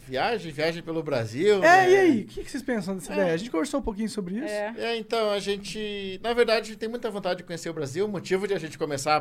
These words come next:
Speaker 1: por, pelo exterior é porque o Brasil vai tá sempre aqui, né? A gente pode
Speaker 2: Sim.
Speaker 1: viajar o Brasil com sessenta anos, que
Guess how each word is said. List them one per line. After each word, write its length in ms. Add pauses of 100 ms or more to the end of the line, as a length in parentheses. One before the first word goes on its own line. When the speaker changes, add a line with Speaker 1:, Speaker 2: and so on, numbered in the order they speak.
Speaker 1:
por, 580 (540)
pelo 180
exterior 560 (480)
é 140
porque 240
o 40
Brasil 300
vai 120
tá 100
sempre 260
aqui, 240
né? 100
A 20
gente 160
pode 160
Speaker 2:
Sim. 60
Speaker 1:
viajar 240
o 40
Brasil 300
com 120
sessenta 500
anos, 520
que 420